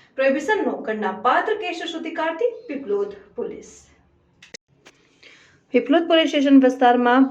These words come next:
ફતવાડા ટોલ નાકા પાસે વાહન તેમજ પ્રોહિબિશન મુદ્દામાલ મળી કુલ કિંમત રૂપિયા પાંત્રીસ લાખ અઠ્યોતેર હજાર ચારસો અઠ્યાસીનો મુદ્દામાલ ઝડપી પાડી પ્રોહિબિશનનો ગણનાપાત્ર કેસ શોધી કાઢતી પીપલોદ પોલીસ નાયબ પોલીસ મહાનિરીક્ષક શ્રી આર વી અંસારી સાહેબ,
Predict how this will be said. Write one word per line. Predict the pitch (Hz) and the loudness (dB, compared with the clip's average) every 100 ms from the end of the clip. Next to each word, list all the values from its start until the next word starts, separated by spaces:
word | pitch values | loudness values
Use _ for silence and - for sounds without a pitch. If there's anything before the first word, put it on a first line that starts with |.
| - | 0
ફતવાડા | 269 285 311 226 202 208 208 | 2 2 4 2 2 0 0
ટોલ | 196 196 | 0 0
નાકા | 190 190 185 | -2 -4 -2
પાસે | 190 190 240 226 | -2 0 4 4
વાહન | - 220 220 | 4 -2 -2
તેમજ | 214 214 226 226 | 0 2 0 0
પ્રોહિબિશન | 220 202 190 185 214 | 0 0 0 -2 -4
મુદ્દામાલ | 214 202 196 190 196 | -4 -4 -4 -6 -4
મળી | 202 208 | -4 -2
કુલ | 202 202 | -2 -2
કિંમત | 196 190 190 | -6 -6 -8
રૂપિયા | 208 208 | -6 -4
પાંત્રીસ | 202 - 196 190 | -6 -8 -8 -4
લાખ | 202 208 | -4 -4
અઠ્યોતેર | 208 185 190 | -10 -8 -8
હજાર | 185 196 202 | -6 -4 -4
ચારસો | 202 180 190 | -6 -8 -8
અઠ્યાસીનો | 170 185 180 202 202 | -8 -8 -8 -10 -10
મુદ્દામાલ | 190 180 185 214 190 - - - - 226 | -8 -4 -2 0 -2 -8 -18 -20 -2 2
ઝડપી | 233 269 | 4 4
પાડી | 262 277 349 | 4 2 2
પ્રોહિબિશનનો | 269 233 226 277 330 311 | 2 0 0 -2 -2 -2
ગણનાપાત્ર | 254 247 220 240 285 262 | 0 -2 -2 -4 -4 -2
કેસ | 247 254 247 | -2 -2 -4
શોધી | 233 233 | -4 -4
કાઢતી | 220 262 262 | -4 -4 -2
પીપલોદ | 202 202 208 208 | -2 -2 -2 -4
પોલીસ | 226 269 226 | -4 -4 -4
નાયબ | 196 190 | -4 -6
પોલીસ | 196 202 190 | -6 -6 -6
મહાનિરીક્ષક | 185 196 262 269 262 226 | -8 -2 0 2 0 -4
શ્રી | - 240 262 - - - - - | 0 0 -2 -12 -20 -20 -6 0
આર | 254 285 | 2 2
વી | 370 | 2
અંસારી | 285 285 240 226 | 2 0 -2 -4
સાહેબ, | 214 214 330 | -4 -4 -4